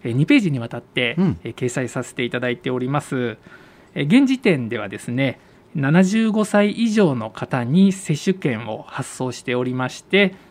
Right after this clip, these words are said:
Speaker 1: 随時受付をしているところです。
Speaker 2: うん。
Speaker 1: えー、次の受付が五月五日の水曜日の午前八時三十分からとなっております。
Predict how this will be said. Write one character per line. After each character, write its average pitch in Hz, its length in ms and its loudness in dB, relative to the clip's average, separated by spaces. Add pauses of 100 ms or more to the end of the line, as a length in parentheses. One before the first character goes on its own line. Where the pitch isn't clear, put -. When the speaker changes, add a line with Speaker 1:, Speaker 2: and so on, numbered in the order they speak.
(120)
Speaker 1:
随 143 260 2
時 185 340 -2 (280)
受 160 180 -4
付 - 300 -8
を 190 180 2
し - 120 -6
て 151 80 -2
い 135 40 0
る 120 80 -4
と 127 80 -10
こ 117 100 -8
ろ 123 80 -6
で 120 120 -10
す。 117 320 -6 (120)
Speaker 2:
う 139 40 -6
ん。 120 100 -4 (400)
Speaker 1:
え - 60 -4
ー、 - 20 -4
次 269 240 2
の 190 100 6
受 139 160 -2
付 123 240 -4
が 175 220 2
五 175 160 4
月 170 260 2
五 120 220 -10
日 120 120 -4
の 113 140 -8
水 196 280 0
曜 233 180 4
日 147 100 2
の 117 140 -6 (340)
午 156 160 4
前 113 200 -2
八 - 280 -4
時 143 140 -2
三 202 180 4
十 269 100 2
分 170 220 0
か 120 120 -4
ら 117 80 -4
と - 200 -10 (260)
な 127 100 -4
っ - 20 -10
て - 140 -10
お 120 80 -2
り 123 100 -2
ま 143 120 0
す。 120 300 -2